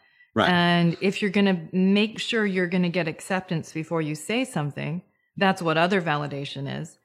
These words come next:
Speaker 2: And it will always limit how honest the relationship is. If you're able to tolerate being knowable, which is going to be very humbling,
Speaker 1: Mm-hmm.
Speaker 2: uh, a lot of the time, because we also like our ideas about ourselves, and then there's reality.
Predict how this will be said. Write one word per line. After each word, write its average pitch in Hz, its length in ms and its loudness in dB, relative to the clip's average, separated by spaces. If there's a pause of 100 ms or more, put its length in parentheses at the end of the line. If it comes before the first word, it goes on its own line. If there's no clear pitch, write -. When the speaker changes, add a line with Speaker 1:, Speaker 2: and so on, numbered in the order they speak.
(360)
Speaker 2:
And 170 160 2
it 156 80 -2
will 165 260 -2
always 175 480 2
limit 170 560 0
how 156 200 0
honest 160 460 0
the 143 100 -6
relationship 160 680 -2
is. 139 280 -6 (600)
If 185 160 0
you're 202 140 4
able 196 260 2
to 170 80 -2
tolerate 180 760 0
being 160 300 2
knowable, 160 520 2
which 175 200 -2
is 175 140 -4
going 175 440 2
to 185 340 -2 (100)
be 196 420 -2 (180)
very 160 280 -2
humbling, 180 800 2 (520)
Speaker 1:
Mm-hmm. 117 240 2
Speaker 2:
uh, 156 280 0
a 156 80 -2
lot 151 240 2
of 180 80 0
the 185 80 -4
time, 175 520 0
because 165 580 -6 (540)
we 180 140 -2
also 185 520 2
like 180 340 0
our 170 140 4
ideas 160 380 0
about 165 280 -2
ourselves, 156 440 -4
and 165 140 -2
then 160 120 0
there's 151 240 -2
reality. 156 640 0